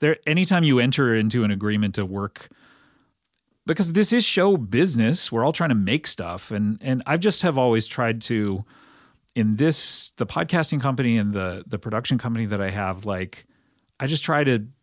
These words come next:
be like, "No, I just wanna make cool stuff, you know? Like, I wanna ma-, I wanna help you make cool stuff," because that's what, why we're all doing it. Like, that's, that's why we came here is, is, like, we have the opportunity to make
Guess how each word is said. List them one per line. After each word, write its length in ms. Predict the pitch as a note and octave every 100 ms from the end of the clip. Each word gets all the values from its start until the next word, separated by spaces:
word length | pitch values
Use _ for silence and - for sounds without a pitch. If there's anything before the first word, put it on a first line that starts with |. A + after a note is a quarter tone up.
| _
be 160 | - A#2+
like, 240 | G#2 G2+
"No, 500 | A#2 C#3 D3 C3+ B2 -
I 100 | C3
just 160 | F3+
wanna 140 | F#3+ E3
make 300 | B2+ B2+ -
cool 260 | - A2+
stuff, 560 | G2+ - G2+ E2 - -
you 40 |
know? 320 | G2 G2+ G#2+ A#2
Like, 160 | C3 B2+
I 20 |
wanna 160 | C#3
ma-, 140 | B2+ B2
I 180 | G2 B2
wanna 160 | C#3
help 240 | A2+ B2 B2+
you 140 | B2
make 180 | A#2 G#2+
cool 240 | - A2
stuff," 580 | - - G2+ G2 - - _ _ _ _ _ _ _ _ _ C3+
because 220 | C#3+ C#3
that's 180 | E3 -
what, 220 | D3+ -
why 240 | C#3+ C#3
we're 160 | C#3 C3
all 80 | A2+
doing 300 | B2+ C#3 F2
it. 180 | F2+ -
Like, 240 | G#2+ G2
that's, 440 | G#2 A2 - -
that's 260 | - B2 -
why 220 | G#2+ A2+
we 160 | A#2 A2
came 280 | - A#2+ B2+
here 280 | A2 F#2
is, 160 | F2+ F2+
is, 160 | G2 G#2+
like, 340 | F2+ F#2 _ _ _ _ -
we 160 | A#2
have 160 | G#2+ C3+
the 80 | C#3
opportunity 520 | B2 A#2+ - C3 B2+
to 60 | G#2
make 260 | G2+ A2